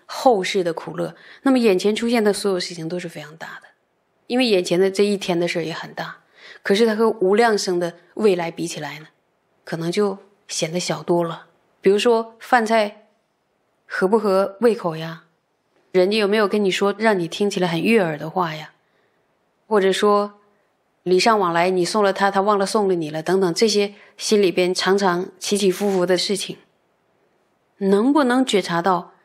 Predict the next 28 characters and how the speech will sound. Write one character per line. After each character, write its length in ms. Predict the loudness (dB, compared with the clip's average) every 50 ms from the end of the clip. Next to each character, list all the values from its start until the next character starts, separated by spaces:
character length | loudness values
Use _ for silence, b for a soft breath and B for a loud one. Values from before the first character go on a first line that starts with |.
| b b b
他 120 | -4 -2
是 140 | -2 -2 -2
朝 180 | -4 -2 -4 -2
着 120 | -2 -4
抱 260 | -2 2 2 2 2
怨 160 | 2 -2 -6 -6
的 80 | -8
方 220 | -10 -10 -12 -12 -10
向， 220 | -10 -12 -12 -12 _ _ _ _ _ _ _ _ _ _ -6
甚 180 | -2 0 2
至 100 | 4 4
在 100 | 2 2
思 260 | 0 -2 -2 0 0 0
想 240 | 0 0 -2 -2
内 140 | -2 -6 -6
部 220 | -6 -8 -10 -12 B B B B
是 120 | -12 -10
朝 220 | -8 -6 -4 -4 -4
着 160 | -6 -8 -10 b b b b
抱 180 | 2 2 4 4
怨 100 | 2 0
的 80 | -2
方 220 | -4 -6 -6 -6 -6
向 300 | -6 -6 -8 -8 -10 _ _ _ _ _ _ _ _ _ _ _ _ -10
去 140 | -4 -4 -4
思 200 | -2 0 -2 -2
考 180 | -2 -2 -8
的？ 140 | -10 -14 -20